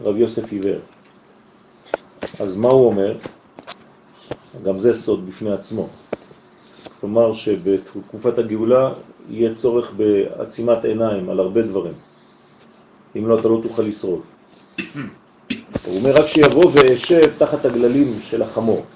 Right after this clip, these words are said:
בצל של הגללים." איך אפשר לשבת בצל של גללים? זה אומר שיש המון, נכון?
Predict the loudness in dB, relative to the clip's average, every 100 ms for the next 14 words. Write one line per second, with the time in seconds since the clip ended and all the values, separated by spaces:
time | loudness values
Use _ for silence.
0 | -20 -20 -20 -12 -10 2 4 4 2 0
1 | 2 2 2 -2 -6 -18 -18 -8 -6 -6
2 | -8 -10 -8 -6 2 4 6 4 4 4
3 | 4 2 -4 -6 2 4 4 -2 -4 0
4 | 2 2 0 -8 -20 -20 -20 _ -20 -20
5 | -20 -20 -20 -20 -20 -20 -20 -20 -20 _
6 | -20 _ -20 -20 -20 -20 -20 -20 -20 -20
7 | -20 -20 -20 -20 -20 -20 -8 -4 0 -2
8 | 2 2 4 6 6 4 -2 -18 _ -18
9 | -18 -18 -20 -20 -20 _ _ -20 2 2
10 | 2